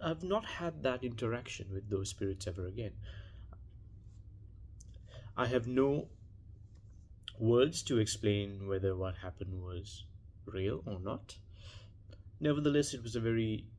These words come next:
interesting experience, and I thought I'll share that in response to those questions in terms of, have I seen spirits before?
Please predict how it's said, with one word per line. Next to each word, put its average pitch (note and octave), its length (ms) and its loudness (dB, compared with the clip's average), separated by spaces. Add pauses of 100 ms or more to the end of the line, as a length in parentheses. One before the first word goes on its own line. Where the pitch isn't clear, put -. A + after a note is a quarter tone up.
(160)
interesting A2 640 -2
experience, - 840 -8 (880)
and A2 220 2
I A2+ 40 2
thought D3+ 240 0
I'll C#3+ 100 0
share C#3+ 360 4
that G2+ 200 -2 (560)
in D3+ 100 2
response G#2+ 720 0
to - 80 -4
those - 240 -4
questions G2 540 -2
in F#2 100 -6
terms F#2 300 -6
of, G2 140 -6 (720)
have D3+ 200 -4
I A2+ 280 0 (880)
seen F#2+ 320 -2
spirits F#2 400 -4
before? - 340 -6